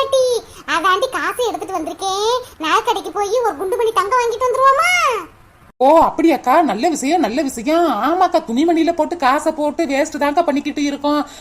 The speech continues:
Speaker 2: நகையை வாங்கி வச்சா பிற்காலத்துல உதவிக்கிறோம்.
Speaker 1: அதாண்டி, நான் மட்டும் எப்படி நகை கடைக்கு நான் போறது?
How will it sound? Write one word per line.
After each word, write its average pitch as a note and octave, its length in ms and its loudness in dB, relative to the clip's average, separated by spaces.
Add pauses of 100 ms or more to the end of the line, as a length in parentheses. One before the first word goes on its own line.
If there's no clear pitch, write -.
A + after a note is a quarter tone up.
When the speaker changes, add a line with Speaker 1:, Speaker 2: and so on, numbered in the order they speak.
(100)
Speaker 2:
நகையை A#3+ 300 0
வாங்கி A#3+ 260 0
வச்சா D#4 440 0
பிற்காலத்துல B3 440 0
உதவிக்கிறோம். D#4 680 0 (440)
Speaker 1:
அதாண்டி, A4+ 460 2 (360)
நான் F4 320 -2
மட்டும் G#4+ 280 -2
எப்படி G4+ 260 -2
நகை E4 240 0
கடைக்கு F4+ 300 -4
நான் E4+ 240 -2
போறது? D#4+ 380 0